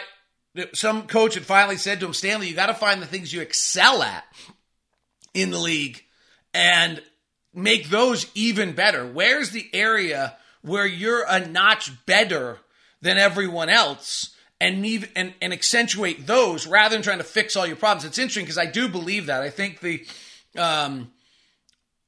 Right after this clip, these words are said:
the progression you see out of an N B A player is that year one, they get in the league and there's a bunch of things they don't do well.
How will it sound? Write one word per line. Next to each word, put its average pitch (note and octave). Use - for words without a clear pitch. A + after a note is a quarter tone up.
the E3
progression F#3+
you F3
see G3+
out F#3
of E3
an E3
N E3
B D#3
A D3+
player F3+
is E3
that F3+
year G#3+
one, G#3
they G3+
get G3
in F#3+
the G3
league F3
and F3+
there's D#3
a C#3+
bunch E3+
of -
things F3
they E3
don't E3
do E3
well. C3+